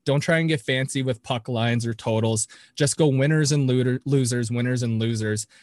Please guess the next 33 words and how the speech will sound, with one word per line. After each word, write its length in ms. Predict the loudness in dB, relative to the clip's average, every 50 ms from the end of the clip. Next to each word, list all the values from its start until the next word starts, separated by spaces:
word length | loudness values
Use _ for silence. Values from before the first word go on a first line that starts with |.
| -20 -10 -2
And 120 | 0 2
eventually 440 | 2 4 4 4 2 2 2 2 2
you 100 | 2 2
can 160 | 2 0 0
dive 260 | 2 2 2 2 2 2
deeper 280 | 0 0 0 0 -2
into 160 | -2 -2 -2
puck 300 | -4 -2 -4 -4 -4 -2
lines, 280 | -4 -2 -2 0 0 -2
which 200 | -2 -4 -4 -2
is, 200 | -2 -2 -2 -2
will 200 | 0 2 2 2
this 160 | 2 0 -2
team 220 | 0 0 0 2 2
win 140 | 2 2
by 160 | 2 2 0 0
two 240 | 0 2 0 2
goals 340 | 2 2 2 2 2 0 0 0
or 140 | 0 2 2
will 140 | 2 0 0
this 180 | 0 -2 -2
team 240 | -2 -2 -2 0 0
by 140 | 0 0 0
lo-, 280 | 0 0 0 0 -2 -2 -4
lose 320 | -4 0 2 4 4 4 2
by 180 | 2 0 0
one 380 | 2 2 0 0 0 0 0 -2 -4 _ _ _ _ _ _ _ -2
or 200 | 0 2 2 2 2
end 200 | 2 0 2 0
up 140 | 0 0
winning 240 | 0 0 0 0 -2
the 80 | -2 -2
game? 380 | -2 0 0 0 0 -2 -4